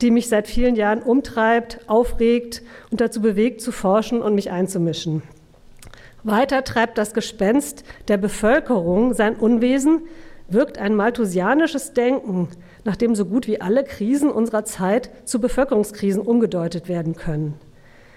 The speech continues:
Die Zahl der Menschen und die hierarchische Auf- und Abwertung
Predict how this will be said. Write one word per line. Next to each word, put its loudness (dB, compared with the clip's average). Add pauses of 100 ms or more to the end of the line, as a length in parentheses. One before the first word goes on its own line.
(220)
Die -4
Zahl 0
der 2
Menschen 2
und -2
die 0
hierarchische -2
Auf- 0
und -4
Abwertung 0